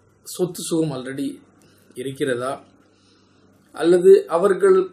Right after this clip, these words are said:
அவர்களுடைய இன்கம் சோர்ஸ் என்ன, எவ்வளவு வருமானம் வருகிறது, கணவன் மனைவி இருவரும் பணிபுரிகிறார்களா, அல்லது அவர் மாத்திரம்,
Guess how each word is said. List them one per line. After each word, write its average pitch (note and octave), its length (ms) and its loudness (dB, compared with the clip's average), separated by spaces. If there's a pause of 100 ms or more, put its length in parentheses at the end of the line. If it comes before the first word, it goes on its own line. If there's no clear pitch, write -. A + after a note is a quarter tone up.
(140)
அவர்களுடைய E3+ 960 -2
இன்கம் A#3 380 0
சோர்ஸ் F3+ 480 4
என்ன, C3 140 -6
எவ்வளவு F#3 400 0
வருமானம் E3 480 -2
வருகிறது, A#2 400 -12 (340)
கணவன் F3+ 340 2
மனைவி D#3 280 0
இருவரும் D3+ 400 2
பணிபுரிகிறார்களா, A#2+ 880 -8
அல்லது D3 280 -10
அவர் C#3+ 180 -6
மாத்திரம், C#3 440 -12